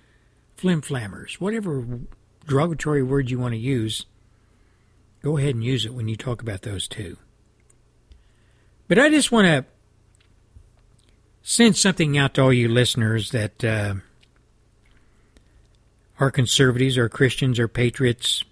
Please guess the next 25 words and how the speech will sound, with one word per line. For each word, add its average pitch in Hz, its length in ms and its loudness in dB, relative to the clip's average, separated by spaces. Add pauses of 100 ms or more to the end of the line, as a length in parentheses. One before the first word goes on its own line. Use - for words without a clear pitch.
(560)
believe 151 240 2
in 147 80 0
our 131 80 0
military, 131 520 0
believe 151 300 2
in 156 60 0
our 131 100 0
way 120 180 0
of 110 120 -4
life. 117 360 -4 (1400)
Uh, 196 80 -4
just 247 340 0
a 262 40 0
reminder 156 880 2 (3500)
to 160 160 4
these 170 300 2 (340)
two-faced, 175 840 -2 (240)
lying, 151 840 -2
no-good 175 480 0
Marxists 131 720 -6 (1200)
who 220 160 8
more 277 260 6
than 202 220 4
likely 202 360 0
repres-, 156 760 -2